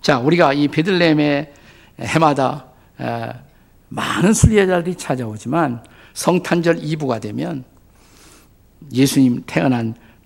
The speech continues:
탄생기념교회의 예배 광경이 전 세계에 방영이 됩니다. 이번 이십사 일 저녁에도 틀림없이 나올 거예요. 베들레헴에 있는 한 교회, 그 교회가 예수님 탄생의 예배를 드릴 때 그 광경을 전 세계에 보도한단 말이죠.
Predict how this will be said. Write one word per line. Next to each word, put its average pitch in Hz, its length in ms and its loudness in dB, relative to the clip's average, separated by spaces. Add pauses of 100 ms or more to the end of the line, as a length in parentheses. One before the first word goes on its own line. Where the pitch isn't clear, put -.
탄생기념교회의 139 1300 0 (260)
예배 131 300 2
광경이 107 540 -6
전 - 240 0
세계에 151 260 -2
방영이 107 400 -6
됩니다. 127 200 -12
이번 185 180 -6
이십사 165 420 -2
일 156 80 -2
저녁에도 131 460 -4
틀림없이 151 480 0
나올 98 240 -8
거예요. - 240 -20 (800)
베들레헴에 113 480 4
있는 98 220 -6
한 160 280 -2
교회, 113 380 -12 (800)
그 135 180 0
교회가 107 560 -2 (720)
예수님 120 520 2 (500)
탄생의 156 640 -2
예배를 147 440 0
드릴 123 200 -4
때 123 160 -6
그 147 160 -12
광경을 131 460 -2
전 131 220 0
세계에 175 300 -4
보도한단 104 580 -6
말이죠. - 380 -20